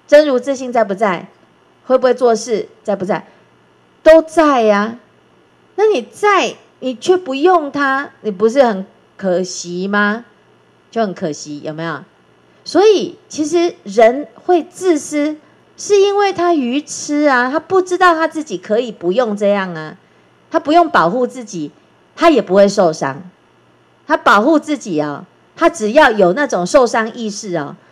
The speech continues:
他怎么保护都没有用啊，他有被害妄想症啊，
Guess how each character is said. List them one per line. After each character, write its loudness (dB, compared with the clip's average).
他 4
怎 -2
么 2
保 4
护 0
都 4
没 -6
有 0
用 0
啊， -8
他 -4
有 0
被 0
害 0
妄 -2
想 -10
症 -6
啊， -16